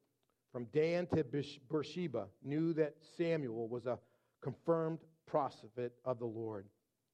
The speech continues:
The Lord continued to appear in Shiloh because there he revealed himself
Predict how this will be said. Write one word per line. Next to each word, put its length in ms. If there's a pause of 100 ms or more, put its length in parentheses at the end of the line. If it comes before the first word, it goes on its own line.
(400)
The 60
Lord 460
continued 720
to 100 (220)
appear 400
in 120
Shiloh 520
because 400 (500)
there 300
he 180
revealed 480
himself 460